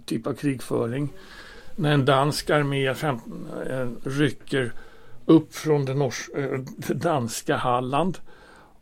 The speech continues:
och i det fallet längs, eh, ryckte man ju fram längs åarna,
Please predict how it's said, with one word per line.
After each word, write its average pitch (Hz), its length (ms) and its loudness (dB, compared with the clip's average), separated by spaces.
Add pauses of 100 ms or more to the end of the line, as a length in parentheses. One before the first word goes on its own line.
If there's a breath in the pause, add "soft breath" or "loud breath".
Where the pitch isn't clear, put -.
och 135 300 4 (100)
i 131 160 0
det 127 300 -2
fallet 120 520 -2
längs, 117 480 -2
eh, 113 180 2 (2250 loud breath)
ryckte 143 260 -4
man 143 100 0
ju 135 40 2
fram 123 260 2
längs 117 220 -2
åarna, 143 520 4